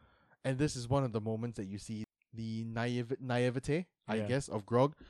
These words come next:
Speaker 1: And it just sings through with his earnestness.
Speaker 2: Mm-hmm.
Speaker 1: And I love it so much. He is so adorable in that moment.
Speaker 2: He
Speaker 1: "But what
Speaker 2: is,
Speaker 1: have I
Speaker 2: yeah.
Speaker 1: made you?"
Speaker 2: Yeah. And him just believing Pike's, uh,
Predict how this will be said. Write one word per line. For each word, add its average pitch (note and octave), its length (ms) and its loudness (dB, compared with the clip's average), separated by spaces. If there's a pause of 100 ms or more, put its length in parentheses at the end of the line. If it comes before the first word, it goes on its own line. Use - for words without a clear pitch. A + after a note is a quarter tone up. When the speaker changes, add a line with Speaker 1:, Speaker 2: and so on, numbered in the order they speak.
(340)
Speaker 1:
And C3 120 -2
it B2+ 100 -6
just D3 320 0
sings D3 340 0
through C3+ 300 6
with G2+ 260 4
his G2 320 -6 (140)
earnestness. B2 800 0 (180)
Speaker 2:
Mm-hmm. A#2+ 200 -2 (340)
Speaker 1:
And A#2+ 140 -8
I D#3 100 -4
love D3 240 -2
it C3+ 120 -6
so A2 120 -8
much. - 400 -12 (300)
He D#3 160 -6
is D3+ 100 -4
so E3 340 2
adorable A2+ 640 0
in G2 100 -6
that F#2 140 -6
moment. F#2 380 -8 (520)
Speaker 2:
He A2 200 -4 (140)
Speaker 1:
"But C#3 60 4
what D3 100 4
Speaker 2:
is, C3+ 120 4
Speaker 1:
have C#3 180 4
I - 40 4
Speaker 2:
yeah. D3+ 80 -2
Speaker 1:
made F#2+ 200 -4
you?" D#2 160 -8 (320)
Speaker 2:
Yeah. G2 320 -6 (960)
And A#2 340 0
him B2 260 4
just A2+ 240 -2
believing G#2+ 540 -2
Pike's, - 420 -10 (120)
uh, F#2 340 -12